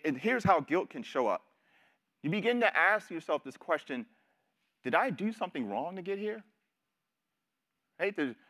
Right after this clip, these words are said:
is there, there's something going on in my life? Is that why I'm in this spot and I can't get out?" The, the paralytic must have thought something like this,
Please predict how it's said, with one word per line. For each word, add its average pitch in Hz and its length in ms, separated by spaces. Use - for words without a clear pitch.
is 127 100
there, 156 180
there's 135 160
something 240 240
going 185 200
on 180 120
in 135 60
my 127 160
life? 214 300
Is 123 80
that 202 160
why 220 140
I'm 226 80
in 226 120
this 220 140
spot 220 340
and 151 120
I 160 60
can't 185 280
get 175 120
out?" 190 220
The, 151 140
the 165 120
paralytic 226 800
must 202 460
have 143 300
thought 113 220
something 107 420
like 107 280
this, 90 340